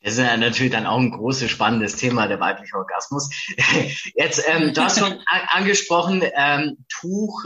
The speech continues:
Speaker 1: ähm, Creme für Männer. Es ist ja meistens so, das Einzige, was Männer bei einer Selbstbefriedigung verwenden, die Hand. Ähm, sonst ja kaum irgendwas.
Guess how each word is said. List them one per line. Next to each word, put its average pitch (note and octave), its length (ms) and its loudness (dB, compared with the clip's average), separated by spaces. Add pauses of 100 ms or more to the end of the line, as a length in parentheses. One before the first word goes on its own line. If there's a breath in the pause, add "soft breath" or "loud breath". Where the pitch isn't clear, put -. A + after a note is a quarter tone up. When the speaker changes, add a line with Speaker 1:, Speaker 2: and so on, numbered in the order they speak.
(140)
Speaker 1:
ähm, B2+ 760 2
Creme D3 360 -4
für B2 180 -4
Männer. A2 380 -2 (400 loud breath)
Es B2+ 180 0
ist F3 140 4
ja D#3+ 100 2
meistens C#3 420 0
so, D#3 280 -2 (200)
das B2 200 -6
Einzige, C3+ 800 0 (240)
was B2+ 340 -2 (480)
Männer C3 260 0
bei B2+ 100 -2
einer B2 120 0
Selbstbefriedigung B2 640 -2
verwenden, A2+ 480 -4
die G2 140 -6
Hand. B2+ 240 -2 (340 loud breath)
Ähm, C3+ 500 0
sonst C#3+ 440 -4
ja C3 140 0
kaum C#3 500 -2
irgendwas. A2 640 -6